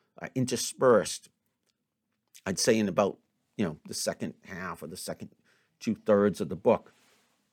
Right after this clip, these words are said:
So it's where I worked, the lesson, and occasionally, especially as you get towards the end of the book, towards the,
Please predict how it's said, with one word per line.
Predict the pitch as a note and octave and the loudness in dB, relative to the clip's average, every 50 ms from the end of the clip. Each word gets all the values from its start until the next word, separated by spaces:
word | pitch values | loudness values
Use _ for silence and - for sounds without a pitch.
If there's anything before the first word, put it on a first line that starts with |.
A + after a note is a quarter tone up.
| _ _ | _ _
So | - - A2+ F#2+ | -4 0 0 0
it's | F2+ D#2 - - - _ _ _ _ _ _ _ _ _ _ _ _ _ _ _ _ _ _ _ _ _ _ _ _ _ _ - | 0 -2 -8 -16 -20 _ _ _ _ _ _ _ _ _ _ _ _ _ _ _ _ _ _ _ _ _ _ _ _ _ _ -2
where | - F2+ D#2+ | 0 2 2
I | E2 | 2
worked, | E2+ F2 B2+ D3+ C#3 C3 - - - - _ _ _ _ | 4 6 8 8 6 6 0 -12 -16 -18 _ _ _ _
the | - F2+ | -4 -4
lesson, | D2+ E2+ A#2 B2 B2+ B2+ - - B2 A#2+ A2+ G#2+ - _ _ _ _ _ _ _ _ _ _ _ _ - - - | 0 2 4 4 2 2 0 2 2 2 2 0 -4 _ _ _ _ _ _ _ _ _ _ _ _ -18 -10 -6
and | F2 F2+ F2+ | -6 -4 -4
occasionally, | E2+ - - A2 A2+ A#2 G#2+ - A2+ G2+ F#2+ F#2 F2+ E2+ F2 - _ | -4 0 2 4 4 4 4 2 0 0 0 0 -2 -4 -8 -14 _
especially | - - - F2+ E2 - - E2 F2+ | -18 -10 -4 -4 -4 -4 -2 -2 -2
as | F#2 | -2
you | E2+ E2+ | -2 -2
get | F#2 E2+ - | -4 -4 -4
towards | - - G2+ F2 E2 D#2 - | -4 -2 -2 -2 -2 -2 -4
the | F#2+ G2 | -2 0
end | A2+ B2 A2+ | 2 2 2
of | G2 | 0
the | E2+ E2+ | 0 0
book, | - F#2+ F2 - - | 0 -2 -2 -2 -4
towards | - G2 E2+ D2+ - | -6 -6 -6 -6 -6
the, | - F#2 E2+ | -6 -6 -6